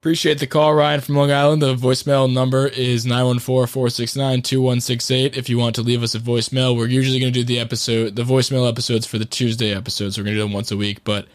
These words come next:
uh, in terms of odd man out, I think we hit that a little bit, but it, I'll, I'll, we'll reiterate. Uh, I don't,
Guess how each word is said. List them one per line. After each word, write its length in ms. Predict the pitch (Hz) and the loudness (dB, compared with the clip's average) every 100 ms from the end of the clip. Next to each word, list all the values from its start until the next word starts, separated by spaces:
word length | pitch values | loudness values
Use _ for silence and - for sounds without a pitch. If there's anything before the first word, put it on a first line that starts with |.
| _ _ _ - | _ _ _ -6
uh, 140 | 123 131 | -2 -2
in 80 | |
terms 280 | 127 185 185 | 0 0 2
of 60 | 147 | 2
odd 140 | 147 | 2
man 160 | 147 139 | 0 0
out, 140 | 139 | 0
I 60 | 131 | 0
think 200 | - 143 | -4 -2
we 140 | 147 | -2
hit 220 | 135 131 | -2 -2
that 200 | 160 160 | 0 2
a 60 | 160 | 2
little 180 | 156 170 | 2 2
bit, 180 | 175 165 | 2 2
but 160 | 131 | 0
it, 80 | 131 | 0
I'll, 300 | - 127 123 | 0 -2 0
I'll, 160 | 131 127 | -2 -2
we'll 280 | 120 139 135 | 0 0 2
reiterate. 500 | 131 139 139 139 147 - _ _ _ | 0 2 2 0 -2 -8 _ _ _
Uh, 160 | 135 127 - - | -2 -2 -6 -4
I 80 | 160 | 0
don't, 240 | 233 254 | 2 0